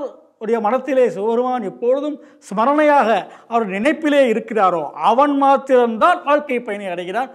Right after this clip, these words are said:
முக்தியை அடைகிறான். என்ன அருமையாக விளக்கி இருக்கிறார் பாருங்கள். இதையே திருவம்பாவையிலே மாணிக்க வாசகர் மிக அழகாக இதே போல் சொல்கிறார்.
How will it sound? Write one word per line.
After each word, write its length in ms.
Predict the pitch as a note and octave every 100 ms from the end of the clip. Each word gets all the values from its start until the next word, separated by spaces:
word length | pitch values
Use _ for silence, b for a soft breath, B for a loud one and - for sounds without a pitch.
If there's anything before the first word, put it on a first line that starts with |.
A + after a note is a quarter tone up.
| -
முக்தியை 260 | A3+ F3+ A3
அடைகிறான். 280 | F3+ F3 F#3
என்ன 160 | D#4
அருமையாக 400 | C#4+ C4 C4 A3+
விளக்கி 300 | A3 G3+ G3
இருக்கிறார் 360 | G3+ F3 F#3 E3+
பாருங்கள். 440 | D#3+ E3+ D#3 C#3 b b b
இதையே 680 | G3 B3 C4 A3 F3 G#3 B3+ - b b _
திருவம்பாவையிலே 840 | B3+ B3+ A#3+ A3 G#3 F#3+ F#3 F#3
மாணிக்க 380 | D#3+ G#3 A#3+ G#3+
வாசகர் 420 | F#3+ F3+ F#3+ F3+
மிக 220 | E3 F3+ F#3
அழகாக 600 | F#3 F#3 F3+ F3+ D3 C#3+
இதே 200 | F3+ G3+
போல் 160 | F3 E3+
சொல்கிறார். 640 | - C#3+ C#3 D#3+ A#3